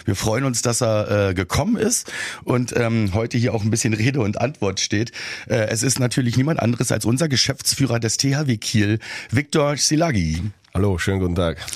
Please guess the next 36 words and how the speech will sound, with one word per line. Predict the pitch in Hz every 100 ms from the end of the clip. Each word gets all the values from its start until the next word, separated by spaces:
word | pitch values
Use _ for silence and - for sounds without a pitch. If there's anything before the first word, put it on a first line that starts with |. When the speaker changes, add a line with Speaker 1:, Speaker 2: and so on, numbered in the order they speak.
| - 160
Speaker 1:
Ich | - 120
freue | - 131 160
mich | 147 117
wirklich, | 139 143
dass | - 123
du | -
da | 87 98
bist. | 156 285 - - - - - -
Und, | 139 135 135 -
ähm, | 127 127 107
wir | 147 175 170 -
wollen, | 101 107 151 180
äh, | - 131
über | 123 113
dich | - 202
sprechen | - 175 170 156
heute | 160
ein | 151
bisschen, | 147 135 147 143 131 117 - 98 110 110
wie | 127
du | 123
zum | 123 123
Handball | 165 131
gekommen | 120 117 123 123
bist, | 117 - 117
wie |
sich | 113 117 -
deine | 117 107
ganze | 107 107 104 113 95 92
Werdegang | 120 139 113 117
so | 110
entwickelt | 95 104 135 139
hat | 135
und | 120 170 -
natürlich | 127 117 123 117 -
auch, | 104 104